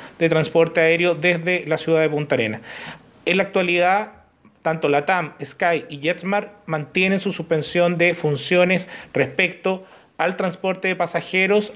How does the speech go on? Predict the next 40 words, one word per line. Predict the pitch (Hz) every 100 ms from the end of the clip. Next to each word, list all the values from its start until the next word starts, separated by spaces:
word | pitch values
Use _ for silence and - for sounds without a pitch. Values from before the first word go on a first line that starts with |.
| -
durante | 151 156 160 170
el |
mes | 165 170
de | 196
mayo. | 214 147 120 - - - -
En | 127
el | 131
caso | 170 165 175
de |
latam | 170 170 190
en | 196
particular, | 190 196 175 190 196
y |
quiero | 180 185 180
señalar | - 160 170 190
nuevamente, | 208 202 214 208 - 220 220 - -
se | - 165
va | 170
a |
mantener | 175 170 170 175
el | 175
transporte | 175 165 160 180 170 - 170
de | 160 147
carga | 180 190 196 196
hacia | 196
la | 170
región | 151 - 175 175
de, | 175 -
hacia | 147 147
la | 143
región | 127 175
de | 175
Aysén, | 170 - 226 240 - - -
por | -
lo | 160 160
tanto | 175 175
tenemos | 170 170 175 170
asegurado | 165 165 170
con | 165 170
eso | 170 170 196